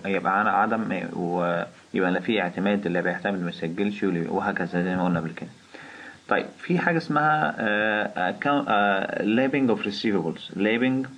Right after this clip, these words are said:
of receivables. يعني ايه lapping of receivables؟ لما نيجي نقول lapping of receivables، انا مثلا عندي عميل اهوت عليه فلوس،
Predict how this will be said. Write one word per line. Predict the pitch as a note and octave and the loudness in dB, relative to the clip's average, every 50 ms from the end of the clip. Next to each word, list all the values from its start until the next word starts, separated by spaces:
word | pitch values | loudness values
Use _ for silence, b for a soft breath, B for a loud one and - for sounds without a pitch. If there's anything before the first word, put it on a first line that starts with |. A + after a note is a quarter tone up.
| - - - - - - G2+ | -20 -20 -20 -16 -10 -8 -8
of | - - | -2 -2
receivables. | G2 G2 - - - G2 F#2 F2 F2 E2+ - - | -2 -2 0 -2 -2 0 0 0 -2 -4 -4 -2
يعني | A2 B2 D3 | -2 -2 0
ايه | D3+ D3+ C#3+ C3 | 0 0 0 0
lapping | A2+ G#2+ G2 - | 2 0 -2 -2
of | - - F#2+ | -4 -8 -8
receivables؟ | - - G2 F#2+ F#2 F#2+ F#2 F2+ - - B B B B B B B B B B - | -4 -2 -2 0 0 -2 -4 -4 -8 -14 B B B B B B B B B B -2
لما | A#2 A#2 | 0 2
نيجي | B2+ D#3+ F3+ | 2 2 2
نقول | D#3+ D3+ D3+ C#3 C#3 | 2 2 2 2 2
lapping | C#3+ C3+ C#3 B2 A2 | 2 2 2 2 2
of | G2+ G2+ G2+ | 0 0 -2
receivables، | G#2+ A2 A#2 | -2 0 2
انا | A#2+ B2+ B2+ C3 | 2 2 2 2
مثلا | C3 C3 - - C3 B2 | 0 0 0 2 2 2
عندي | A2+ G#2+ A2 A#2+ A2+ G2+ | 2 2 2 2 2 2
عميل | F#2+ F#2 G2+ G#2+ A#2 A2 | 2 2 2 2 4 2
اهوت | G#2 G#2 A2 A2+ B2+ D3 D3 - - - - - - - - - - - | 2 2 2 2 2 0 -2 -4 -12 -20 -20 -20 -20 -20 -20 -20 -10 -4
عليه | - F#2 G2+ G#2 G#2+ A#2+ | -2 0 2 2 2 2
فلوس، | A#2+ - A#2 G2 F2+ F2 F2 - - - | 0 -2 -2 -4 -4 -4 -6 -10 -16 -18